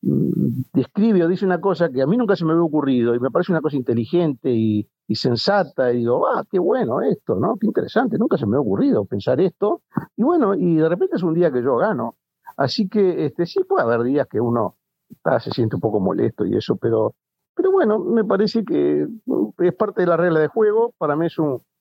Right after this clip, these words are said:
es un medio de comunicación, la verdad que para mí es, es como la radio, como la televisión, como un diario, es un medio de comunicación y es el que se consume más, porque hoy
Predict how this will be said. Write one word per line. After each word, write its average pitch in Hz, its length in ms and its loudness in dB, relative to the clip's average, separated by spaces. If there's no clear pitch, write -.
es - 60 -6
un 359 80 0
medio 226 200 2
de 139 40 -8
comunicación, 127 640 -2
la 107 120 -4
verdad 135 160 0
que 147 100 -2
para 107 200 0
mí 151 200 2
es, 160 140 -4
es 113 120 -4
como 113 200 -2
la 101 100 0
radio, 147 380 0
como 113 180 -6
la 101 100 0
televisión, 110 560 0
como 110 180 -4
un 113 60 -2
diario, 131 280 2
es 107 40 -4
un 123 80 -6
medio 147 180 0
de 135 60 -2
comunicación 156 560 -2
y 208 160 4
es 180 100 -2
el 156 120 -2
que 143 100 -4
se 131 100 -2
consume 135 380 -2
más, 208 240 0
porque 110 280 -6
hoy 165 220 2